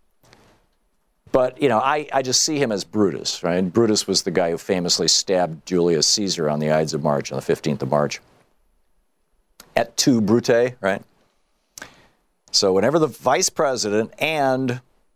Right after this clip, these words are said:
either the cabinet or Congress creating a commission communicates this to the Speaker and the President of the Senate, this,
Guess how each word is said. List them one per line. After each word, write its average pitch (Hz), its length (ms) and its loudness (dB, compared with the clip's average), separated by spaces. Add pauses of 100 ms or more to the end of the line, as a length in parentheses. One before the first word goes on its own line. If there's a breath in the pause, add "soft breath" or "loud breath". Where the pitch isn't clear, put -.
(640)
either 117 260 4
the 107 120 2
cabinet 165 520 -2 (460)
or 127 380 4
Congress 160 500 0
creating 135 460 4
a 113 60 0
commission - 500 0 (1800)
communicates 135 540 0
this 135 160 -2
to 110 100 -8
the 98 100 -2
Speaker 147 460 0
and 143 80 2
the 127 60 -4
President 131 580 -4
of 110 140 0
the 107 80 -4
Senate, 104 320 0
this, 95 240 -2